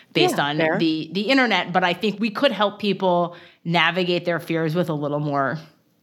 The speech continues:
Speaker 1: data about which ones are more important than others.
Speaker 2: As much as I love relying on you, it does alarm me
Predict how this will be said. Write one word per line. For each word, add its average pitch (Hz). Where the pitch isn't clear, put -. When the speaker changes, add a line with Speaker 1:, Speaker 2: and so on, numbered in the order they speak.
Speaker 1:
data 131
about 127
which 147
ones 143
are 156
more 143
important 110
than 90
others. -
Speaker 2:
As 190
much 254
as -
I 330
love 151
relying 143
on 127
you, 123
it -
does 165
alarm 165
me -